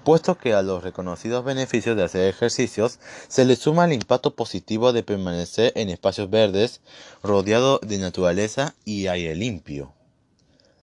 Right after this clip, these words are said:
La bicicleta mejora nuestra autoestima porque te aleja del estrés, ya que cuando la usas, tu cerebro recibe una potente inyección de endorfinas y serotonina.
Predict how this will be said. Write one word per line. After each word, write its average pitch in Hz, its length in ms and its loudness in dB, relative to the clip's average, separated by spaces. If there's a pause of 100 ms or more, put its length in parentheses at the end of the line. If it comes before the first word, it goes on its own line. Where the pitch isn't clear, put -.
(480)
La 123 180 6
bicicleta 117 680 0
mejora 113 500 0
nuestra 104 340 -4
autoestima 98 640 -4
porque 123 420 4
te - 120 -6
aleja 82 340 -6
del 98 160 -6
estrés, 113 500 -6 (640)
ya 123 160 2
que 147 120 2
cuando 92 300 0
la 90 180 4
usas, 98 580 0 (180)
tu 156 120 0
cerebro 127 720 4
recibe 113 540 0 (380)
una 214 320 2
potente 139 840 0
inyección 110 680 0
de 101 220 2
endorfinas 113 720 0
y 135 160 -2
serotonina. 110 800 -2